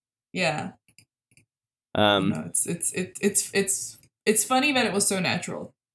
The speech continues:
Speaker 2: Yeah, do you think,
Speaker 1: And it
Speaker 2: like,
Speaker 1: makes me happy.
Speaker 2: they don't really go into, like, nobody asks him why he chose to do it in that venue specifically, but, like, do you think that it was really just, my, my theory is that he just, like,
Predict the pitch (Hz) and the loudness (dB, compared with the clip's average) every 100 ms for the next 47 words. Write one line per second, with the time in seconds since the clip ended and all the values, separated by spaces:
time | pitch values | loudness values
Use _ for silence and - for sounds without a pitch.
0 | _ _ _ _ _ _ - 131 127 120 | _ _ _ _ _ _ 8 10 10 8
1 | 175 202 262 277 196 185 190 175 165 120 | 8 8 8 8 8 6 6 0 -2 -4
2 | - 185 226 262 285 254 160 156 143 143 | 2 8 8 8 6 8 10 10 10 8
3 | - 131 117 117 135 143 180 165 - 92 | 8 10 10 8 8 8 10 8 8 8
4 | 120 117 - - 117 110 107 104 104 107 | 8 6 4 6 8 8 8 8 8 8
5 | 113 - 107 101 104 95 98 101 98 - | 6 4 4 4 2 4 6 6 6 4
6 | 104 101 67 95 95 95 92 - 98 98 | 4 4 4 4 4 4 2 2 0 2
7 | 101 98 95 90 92 90 113 123 135 139 | 2 2 4 4 6 6 6 8 6 6
8 | 147 147 - - _ _ - 131 123 110 | 4 4 -2 -16 _ _ 6 8 10 8
9 | 110 104 110 110 113 110 107 104 104 - | 6 6 8 10 8 8 6 6 4 0
10 | - _ _ _ 143 160 160 - 147 156 | -4 _ _ _ 8 8 8 4 6 8
11 | 165 165 160 - - 135 120 117 104 104 | 10 10 8 6 6 8 10 10 8 8
12 | 107 98 110 107 107 107 - 101 | 6 4 2 2 2 2 2 2